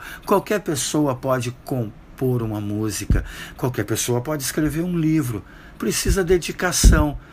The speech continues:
Pra mim, aquela história de dom é algo inexistente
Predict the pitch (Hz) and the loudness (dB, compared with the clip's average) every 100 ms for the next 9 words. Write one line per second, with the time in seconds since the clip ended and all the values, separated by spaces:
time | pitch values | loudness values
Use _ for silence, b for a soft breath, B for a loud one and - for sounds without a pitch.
0 | B B B B B - - - - - | B B B B B -20 -20 -20 -20 -20
1 | - - - - 151 139 139 170 185 131 | -20 -20 -10 2 2 4 2 0 -2 -8
2 | B B B - 123 143 127 - 147 151 | B B B -6 -2 0 0 0 2 2
3 | 117 117 95 123 143 160 120 - - - | 2 0 2 2 4 2 -2 -8 -20 -20
4 | - - - - - 165 180 180 175 180 | -20 -20 -20 -16 -6 -4 -2 0 2 2
5 | 165 165 170 156 151 - 131 123 120 - | 2 2 0 0 -2 -2 0 0 0 -4
6 | 120 | -6